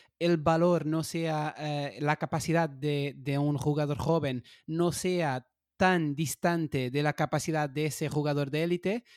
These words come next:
eso también tiene una fuerza brutal, ¿no? El hecho de que un joven mire al lado y diga, "No, hostia, que quizás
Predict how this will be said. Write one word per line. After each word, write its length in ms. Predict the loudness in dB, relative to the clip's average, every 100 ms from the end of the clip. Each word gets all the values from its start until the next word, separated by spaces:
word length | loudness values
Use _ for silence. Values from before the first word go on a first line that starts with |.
| _
eso 280 | -2 0 0
también 400 | 0 0 0 0
tiene 260 | 0 0 2
una 200 | 0 0
fuerza 320 | -2 -2 -2
brutal, 460 | -2 -2 -2 -2
¿no? 220 | -2 -4 -4
El 160 | -4
hecho 220 | -2 0
de 100 | -2
que 100 | 0
un 140 | -2 0
joven 440 | -2 0 0 -2 _ -16
mire 360 | -2 2 4 4
al 100 | 4
lado 260 | 4 4 2
y 80 |
diga, 280 | 2 2 2
"No, 300 | 2 0 -2
hostia, 460 | -2 -2 0 -4 -4
que 360 | -4 -2 -4 -6
quizás 420 | -4 0 0